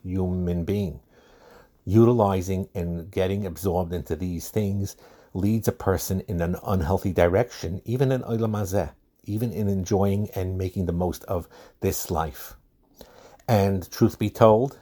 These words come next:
it's a danger not just for men. For men, it's obvious. They always get the visually stimulated, and they get pulled to the sex-, sexual natures of pornography and so on and so forth in watching,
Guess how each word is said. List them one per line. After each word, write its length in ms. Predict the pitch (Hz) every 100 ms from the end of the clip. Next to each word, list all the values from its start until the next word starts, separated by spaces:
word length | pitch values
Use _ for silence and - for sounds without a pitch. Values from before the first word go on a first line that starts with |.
| _ _ _
it's 160 | 107 -
a 60 | 90
danger 460 | 87 101 104 90
not 260 | 92 92 90
just 260 | 90 -
for 80 | -
men. 400 | 95 90 98 139 - _ _ _ -
For 80 |
men, 180 | 90 92
it's 160 | 85 - -
obvious. 420 | 90 98 113 -
They 140 | 82
always 260 | 76 82 76
get 280 | 90 85 -
the 120 | 85
visually 480 | 87 95 87 90 87
stimulated, 720 | - 98 95 101 104 107 107 - - - -
and 140 | - 92
they 80 | 87
get 200 | 82 -
pulled 280 | 95 90
to 80 | -
the 80 | 82
sex-, 440 | - 92 - -
sexual 460 | - 101 - - 90
natures 500 | 87 87 - 98 90
of 200 | - 85
pornography 600 | - 85 85 90 76 87
and 120 | 82
so 220 | 78 98 90
on 80 |
and 120 | 78 -
so 200 | 107 113
forth 420 | - 107 107 - - - - -
in 180 | - 85
watching, 420 | 85 87 - 92